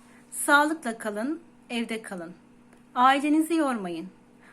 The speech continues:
Sorumluluklarınızı yerine getirin. Hepimize düşen görevler var.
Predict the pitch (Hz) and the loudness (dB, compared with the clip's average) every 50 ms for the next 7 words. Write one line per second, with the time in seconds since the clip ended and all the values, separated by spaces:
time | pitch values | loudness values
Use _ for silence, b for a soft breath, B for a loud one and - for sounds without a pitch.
0 | B - - - - 285 277 294 302 302 320 320 - 320 311 311 330 320 370 349 | B -18 -8 -4 -2 0 2 4 4 4 2 2 0 2 2 2 2 0 0 0
1 | 320 311 269 247 233 208 190 185 185 - 190 185 185 190 185 - - - - B | 0 2 2 0 -2 -2 -4 -8 -10 -10 -12 -12 -12 -14 -14 -18 -20 -20 -20 B
2 | B B B B B B - - 415 392 392 381 339 311 349 285 311 311 - 320 | B B B B B B -6 -4 -2 2 4 4 4 4 4 2 0 2 2 4
3 | 311 302 285 277 262 262 262 233 240 233 220 208 180 170 175 185 | 4 4 2 0 0 0 0 0 2 0 0 0 -4 -8 -8 -10